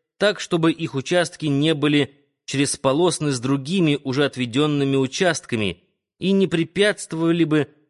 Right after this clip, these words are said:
правильному землеустройству на остальных землях имения,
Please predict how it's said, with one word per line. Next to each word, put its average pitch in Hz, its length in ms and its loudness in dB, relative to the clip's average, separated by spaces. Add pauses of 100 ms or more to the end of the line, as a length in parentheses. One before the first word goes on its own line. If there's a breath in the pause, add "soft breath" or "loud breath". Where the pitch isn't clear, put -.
(100)
правильному 151 680 2
землеустройству 135 960 0
на 135 100 2
остальных 131 560 -2
землях 139 600 0
имения, 127 680 0